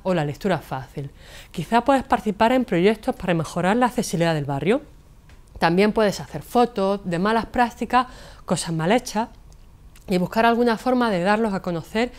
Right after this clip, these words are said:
y poner quejas o denuncias. Idea seis. Participar en un partido político.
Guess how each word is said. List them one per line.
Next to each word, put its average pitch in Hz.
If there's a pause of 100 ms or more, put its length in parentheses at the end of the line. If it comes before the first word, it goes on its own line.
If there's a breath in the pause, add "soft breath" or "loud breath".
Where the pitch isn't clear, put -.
(360 loud breath)
y 165
poner 147
quejas 285 (220)
o 180
denuncias. 151 (460)
Idea 226
seis. - (600 soft breath)
Participar 180 (340)
en 175
un 262
partido 285
político. 170